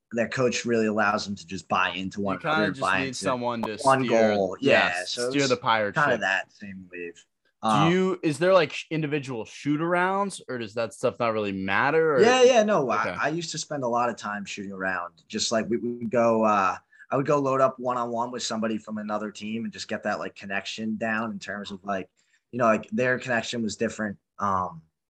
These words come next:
Speaker 1: like, I would shoot on the West Coast server sometimes.
Speaker 2: Oh,
Speaker 1: You know what I mean? Just
Speaker 2: okay.
Speaker 1: to practice that. And, uh, yeah, a hundred percent.
Speaker 2: Dude, that is unbelievable. That's just, it
Speaker 1: Yeah,
Speaker 2: sounds
Speaker 1: bro,
Speaker 2: like such
Speaker 1: it's,
Speaker 2: a
Speaker 1: it's a
Speaker 2: wild
Speaker 1: grind.
Speaker 2: life.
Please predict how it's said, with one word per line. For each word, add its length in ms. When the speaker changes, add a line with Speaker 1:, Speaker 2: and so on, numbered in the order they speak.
Speaker 1:
like, 120
I 120
would 200
shoot 260
on 100
the 80
West 260
Coast 240
server 300
sometimes. 540
Speaker 2:
Oh, 160
Speaker 1:
You 80
know 80
what 100
I 20
mean? 120
Just 100
Speaker 2:
okay. 80
Speaker 1:
to 60
practice 540
that. 320
And, 200
uh, 300
yeah, 280
a 40
hundred 260
percent. 360
Speaker 2:
Dude, 280
that 340
is 260
unbelievable. 1300
That's 320
just, 320
it 120
Speaker 1:
Yeah, 120
Speaker 2:
sounds 220
Speaker 1:
bro, 80
Speaker 2:
like 140
such 240
Speaker 1:
it's, 40
Speaker 2:
a 40
Speaker 1:
it's 100
a 40
Speaker 2:
wild 440
Speaker 1:
grind. 160
Speaker 2:
life. 320